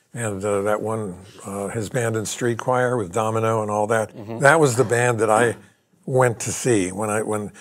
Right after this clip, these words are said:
Speaker 1: they found me, uh, I was in, I was in San Diego, and someone found me in San Diego from Boston,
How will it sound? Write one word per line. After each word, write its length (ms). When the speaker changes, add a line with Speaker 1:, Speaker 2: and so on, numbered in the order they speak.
Speaker 1:
they 160
found 440
me, 260
uh, 260
I 100
was 180
in, 180
I 100
was 140
in 120
San 240
Diego, 380
and 100
someone 360
found 380
me 100
in 100
San 260
Diego 380
from 200
Boston, 520